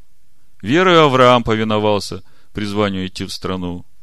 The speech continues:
Верою обитал он на земле обетованной, как на чужой,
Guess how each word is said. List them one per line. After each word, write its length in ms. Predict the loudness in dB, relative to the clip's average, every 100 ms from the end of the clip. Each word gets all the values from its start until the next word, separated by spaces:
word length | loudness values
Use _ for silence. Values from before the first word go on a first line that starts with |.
| -18 -18 -18 -18 -18 -18 -18 -18 -16 -16 -16 -16 -16 -6
Верою 380 | 2 4 6
обитал 420 | 4 2 0 0 0
он 200 | -4 -2
на 100 | -2
земле 320 | -4 -4 0 0
обетованной, 600 | -2 -2 -2 -2 -4 -6
как 200 | -8 -8
на 80 | -8
чужой, 480 | -8 -6 -6 -6